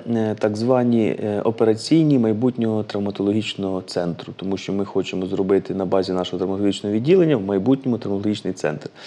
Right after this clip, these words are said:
Ці, е, дві, е, операційні, вони заточені найбільше поки що під ортопедичні, е, операції і під заміну суглобів, тому що, е, тут дотримано всіх, е, норм, всіх, е, законів септики, антисептики,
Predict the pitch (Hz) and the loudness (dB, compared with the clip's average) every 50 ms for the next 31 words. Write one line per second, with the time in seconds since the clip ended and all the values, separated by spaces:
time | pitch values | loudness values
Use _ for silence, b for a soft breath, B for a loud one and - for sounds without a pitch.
0 | B B B B B B B - - - 202 208 226 226 202 - 151 147 143 139 | B B B B B B B -12 0 4 6 6 6 6 6 6 6 8 8 8
1 | 135 123 117 117 127 143 160 165 165 160 139 - 127 123 117 117 113 113 110 117 | 8 6 6 4 4 6 6 8 8 8 8 6 4 0 0 0 0 0 0 -2
2 | 113 - - - - _ _ - - 127 127 131 123 - - 175 165 143 113 113 | -4 -6 -10 -20 -20 _ _ 0 2 6 6 6 4 4 4 4 6 6 6 6
3 | 127 139 123 110 113 110 - 135 131 131 - 120 110 110 107 107 - - 107 104 | 4 4 4 4 4 4 6 4 4 4 2 0 0 2 2 2 0 0 0 0
4 | 101 101 120 127 123 - - 117 104 - - - - _ _ _ - 117 113 - | 0 2 2 2 2 2 2 0 0 0 -4 -12 -20 _ _ _ 0 2 2 2
5 | 120 113 - - 104 - - 101 - - 107 - - 104 - 110 101 98 85 80 | 0 0 0 -2 -2 0 -2 0 2 2 2 2 0 0 2 2 4 4 4 2
6 | - - - 98 95 95 95 95 - - 104 98 90 95 98 - - - - - | 0 -4 -6 -6 -4 -4 -4 -4 -6 -8 -8 -8 -8 -6 -8 -8 -10 -12 -14 -18
7 | _ - _ 113 104 - 98 92 85 85 - - - 165 151 - 123 117 110 - | _ -10 _ -6 -2 0 0 2 2 0 0 2 2 2 2 2 2 0 2 2
8 | 131 117 110 107 107 107 117 120 117 117 110 117 - 104 98 95 85 80 80 80 | 2 2 2 2 2 2 4 4 4 2 2 2 2 2 4 4 2 2 0 -2
9 | - - 113 117 110 113 - - 104 B B B B B B B B - - 104 | -4 -2 -2 0 0 -2 -2 -2 -4 B B B B B B B B -6 -4 -4
10 | 95 - - 147 120 107 113 107 - 110 110 107 101 104 101 101 95 92 - - | -4 0 2 2 2 4 2 2 4 4 4 4 4 4 2 0 0 -2 -2 -6
11 | - - 113 101 95 - - - - 98 95 95 92 101 127 170 202 208 190 175 | -2 0 0 0 0 0 -4 -2 0 0 2 2 2 2 4 4 4 4 4 4
12 | 160 143 - - - - - 117 101 98 - - - - 85 90 92 87 98 107 | 2 0 -2 -4 -8 -4 0 0 0 0 0 -4 -4 0 2 2 2 2 2 0
13 | 104 - - 117 107 107 104 104 - - 110 107 107 - - - - 98 95 98 | 0 4 4 4 4 4 0 -2 0 0 0 0 0 -2 -4 -2 0 -2 -2 -2
14 | 98 - - - - 190 185 185 - - 151 - 143 | -4 -6 -2 2 4 4 4 2 -2 -4 -2 0 -2